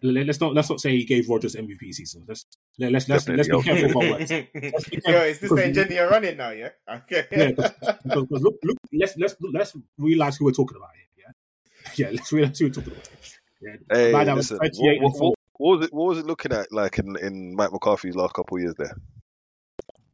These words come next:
Speaker 1: I don't care.
Speaker 3: Um,
Speaker 1: People have a rough couple of years and bounce back. Doesn't mean nothing.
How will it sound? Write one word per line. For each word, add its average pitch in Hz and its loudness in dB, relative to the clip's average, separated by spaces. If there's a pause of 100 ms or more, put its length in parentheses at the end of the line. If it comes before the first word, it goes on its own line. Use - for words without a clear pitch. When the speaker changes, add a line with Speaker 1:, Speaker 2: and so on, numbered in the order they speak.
(180)
Speaker 1:
I 127 -10
don't 156 -4
care. 170 0 (120)
Speaker 3:
Um, 123 4 (160)
Speaker 1:
People 214 -2
have 165 2
a 160 2
rough 160 2
couple 151 0
of 147 2
years 156 4
and 139 -2
bounce 156 0
back. 165 -6 (100)
Doesn't 147 -2
mean 123 2
nothing. 202 -8